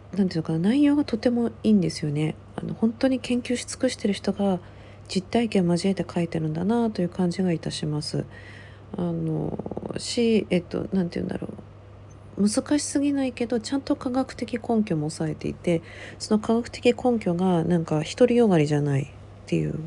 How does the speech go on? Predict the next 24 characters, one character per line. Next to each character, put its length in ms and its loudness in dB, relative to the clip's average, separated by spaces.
感 160 2
じ 160 -4
で、 240 0
あ 80 0
の、 280 0
科 120 2
学 220 4
的 240 0
に 100 2
も 200 4
非 100 2
常 140 4
に 40 4
妥 140 0
当 200 0
性 200 2
が 120 0
高 280 0
い 60 4
内 200 4
容 200 -2
な 120 0
の 140 -2
で、 240 0